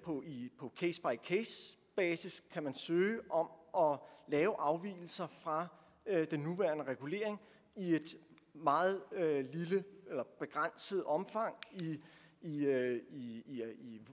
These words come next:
i sådan geografi og i tid. Øh, men det, der er behov for, især når det kommer til de her, øh, digitale løsninger, og især i forhold til digitaliseringen,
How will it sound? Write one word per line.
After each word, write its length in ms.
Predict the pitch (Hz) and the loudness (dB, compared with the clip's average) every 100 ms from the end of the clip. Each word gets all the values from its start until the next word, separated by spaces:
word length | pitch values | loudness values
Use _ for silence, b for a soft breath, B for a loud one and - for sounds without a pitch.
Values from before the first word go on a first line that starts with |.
| - | -20
i 280 | - 131 120 - - | -18 -16 -16 -20 -12
sådan 220 | 135 120 | -10 -4
geografi 640 | 131 - - 233 240 202 - | -4 -2 -2 2 2 0 0
og 160 | 202 156 | 4 4
i 20 | |
tid. 280 | - 156 - - B B B B B B - | 0 -4 -6 -14 B B B B B B 6
Øh, 240 | 180 165 | 10 10
men 120 | 175 160 | 6 4
det, 160 | 226 | 6
der 60 | 262 | 6
er 40 | |
behov 380 | - 175 165 202 | 4 0 2 2
for, 360 | 233 202 190 - - _ _ _ - | 2 0 0 -10 -20 _ _ _ -6
især 360 | - 277 208 | 2 6 6
når 100 | 190 | 4
det 80 | 175 | -2
kommer 260 | 175 170 180 | -2 -2 -2
til 220 | 185 170 | -4 -10
de 60 | |
her, 360 | 170 165 185 156 - - - | -6 4 4 4 -2 -20 -6
øh, 540 | 208 165 147 143 135 135 - | 0 2 2 0 -2 -6 -10
digitale 480 | 143 - 190 180 | -8 -4 -4 -2
løsninger, 440 | 156 156 160 185 104 | 0 0 0 -4 -2
og 120 | 135 | -2
især 400 | - - 247 185 - | 0 2 2 0 -2
i 40 | |
forhold 480 | 170 165 156 175 147 - | -6 -4 -2 -2 -6 -8
til 340 | - - 147 131 B B B - | -10 -4 -4 -4 B B B -12
digitaliseringen, 800 | 170 147 170 143 - 160 156 160 | -10 -4 -2 -2 -2 -4 -6 -8